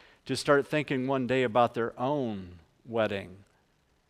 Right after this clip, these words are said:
What are they gonna incorporate into that wedding? What kind of spouse,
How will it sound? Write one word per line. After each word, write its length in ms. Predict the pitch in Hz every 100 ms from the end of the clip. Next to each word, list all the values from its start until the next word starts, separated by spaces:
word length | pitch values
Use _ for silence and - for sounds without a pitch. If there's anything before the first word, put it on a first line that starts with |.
| _ -
What 260 | 104 131
are 80 | 151
they 140 | 143 139
gonna 180 | 139
incorporate 720 | 127 110 - 139 131 127 117 113
into 220 | 127 117
that 240 | 110 107
wedding? 480 | 92 113 113 104 98
What 220 | 120 -
kind 320 | - 151 143 131
of 260 | 107 - - _ _ -
spouse, 1080 | - - - 139 131 107 101 - - -